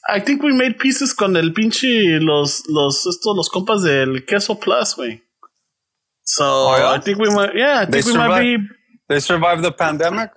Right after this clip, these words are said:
Speaker 1: Oh, yeah, pues todos están haciendo quesadillas en la casa, güey. Y pinches, <laughs> you know, pues, ya ves, el, el Queso Plus va con todo, güey.
Speaker 2: Shit.
Speaker 1: Ya, le puedes echar a tus chilaquiles, a tus pinches gorditas, a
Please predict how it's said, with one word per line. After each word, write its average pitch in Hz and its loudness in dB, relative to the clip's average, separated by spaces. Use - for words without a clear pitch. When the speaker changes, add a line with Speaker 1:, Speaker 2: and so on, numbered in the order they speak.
Speaker 1:
Oh, 233 0
yeah, 196 2
pues - -6
todos 190 0
están 196 -2
haciendo 208 -2
quesadillas 165 0
en 165 0
la 107 -2
casa, 180 -2
güey. 110 -8
Y 135 0
pinches, 170 2
<laughs> 190 -2
you 208 2
know, 202 2
pues, 165 -2
ya 180 2
ves, 185 2
el, 156 0
el 160 2
Queso 165 0
Plus 214 0
va 220 0
con 185 0
todo, 208 2
güey. 110 -4
Speaker 2:
Shit. - -4
Speaker 1:
Ya, - -2
le 175 0
puedes 196 -2
echar 214 0
a 208 -2
tus 208 -8
chilaquiles, 214 0
a 156 -6
tus 156 -14
pinches 185 -2
gorditas, 208 0
a 139 -2